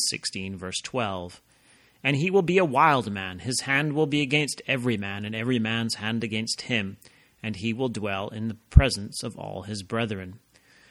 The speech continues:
The desert tribes make an appearance in the book of Judges at the time of Gideon. Judges seven twelve describes them,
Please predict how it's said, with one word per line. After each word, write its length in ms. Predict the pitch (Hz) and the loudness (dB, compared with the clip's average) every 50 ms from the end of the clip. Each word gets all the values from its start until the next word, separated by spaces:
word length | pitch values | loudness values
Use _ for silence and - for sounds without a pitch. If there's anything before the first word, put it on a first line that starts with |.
| _ _ - | _ _ -6
The 80 | - 151 | -4 2
desert 400 | 143 190 226 233 254 208 - - | 4 4 6 6 4 2 0 -2
tribes 440 | - 117 113 110 107 113 123 113 110 | -4 -4 -2 -2 0 0 0 0 0
make 220 | 127 131 123 - | 0 0 0 -2
an 80 | 139 135 | -2 -4
appearance 640 | 127 - - - 190 160 113 104 113 - - - | -2 0 2 2 2 2 0 -2 -4 -6 -6 -4
in 160 | 135 123 123 | -2 0 0
the 80 | 131 131 | 0 0
book 240 | 117 - 107 - 127 | -2 -4 -6 -4 -4
of 100 | 113 107 | -4 0
Judges 560 | 101 143 135 127 104 104 98 95 95 - - - - | 2 4 4 4 2 -2 -6 -4 -4 -6 -8 -6 -6
at 180 | 110 113 - - | -8 -6 -6 -8
the 80 | 123 | -10
time 420 | - - 110 101 101 101 104 113 - _ - | -10 -8 -8 -8 -6 -6 -6 -8 -8 _ -10
of 320 | 113 107 104 107 104 95 | -10 -8 -8 -10 -6 -2
Gideon. 520 | 110 127 120 127 107 101 95 92 95 107 _ _ - - _ - - - - _ _ _ | 0 2 2 2 0 0 -4 -8 -10 -14 _ _ -20 -20 _ -20 -20 -20 -20 _ _ _
Judges 420 | - 123 123 120 120 147 139 - - | -2 -2 0 0 0 -2 0 0 0
seven 320 | - 110 107 117 123 127 123 | 0 0 0 0 -2 -2 -2
twelve 540 | - - 120 107 101 98 98 107 107 113 | -4 -2 -2 -2 -2 -2 -4 -6 -6 -6
describes 640 | 107 120 107 - - - 147 160 170 151 127 101 - | -4 -2 -2 -2 0 2 4 4 4 4 2 0 -2
them, 280 | - 101 90 92 90 | -4 -6 -6 -8 -12